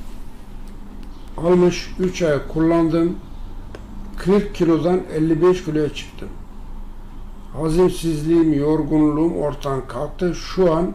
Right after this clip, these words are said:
her işimi yapabiliyorum. İbrahim Hoca'dan Allah razı olsun.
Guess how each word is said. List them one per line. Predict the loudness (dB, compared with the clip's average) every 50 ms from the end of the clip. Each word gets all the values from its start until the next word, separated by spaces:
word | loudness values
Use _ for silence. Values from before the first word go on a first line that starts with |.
| -6 -10 -12 -12 -12 -12 -10 -10 -12 -12 -12 -12 -12 -12 -12 -12 -12 -6
her | 0 2 4 6
işimi | 6 4 4 2 0 2 2 2
yapabiliyorum. | 2 0 0 0 0 0 2 2 2 4 2 2 0 -4 -6
İbrahim | -8 -4 -2 0 0 2 2
Hoca'dan | 2 0 0 0 0 0 0 -2 -4 -2
Allah | 0 0 0
razı | 2 2 2 2
olsun. | 0 0 -4 -8 -12